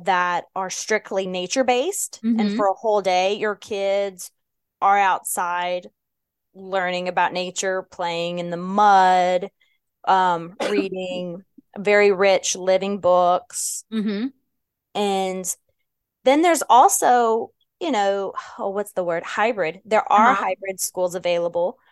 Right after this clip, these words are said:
Speaker 1: I know there's one in Franklin, a couple in Franklin, and I know this fall, Murfreesboro is getting a brand new one,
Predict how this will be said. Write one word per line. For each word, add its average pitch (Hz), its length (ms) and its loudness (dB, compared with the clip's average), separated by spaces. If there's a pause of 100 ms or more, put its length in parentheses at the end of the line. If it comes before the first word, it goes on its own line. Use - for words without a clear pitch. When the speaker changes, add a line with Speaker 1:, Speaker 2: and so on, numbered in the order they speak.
(300)
Speaker 1:
I 208 80 -6
know 214 200 -2
there's 226 240 -2
one 208 340 -2
in 185 140 -10 (600)
Franklin, 269 440 -2
a 226 60 -2
couple 339 320 -2
in 202 80 -2
Franklin, 190 520 -6
and 202 140 -6
I 196 120 -4
know 196 640 -2 (760)
this 311 300 2
fall, 214 320 2
Murfreesboro 208 640 -4
is 185 120 -6
getting 190 220 -8
a 180 60 -10
brand 180 300 -6
new 302 200 2
one, 233 320 2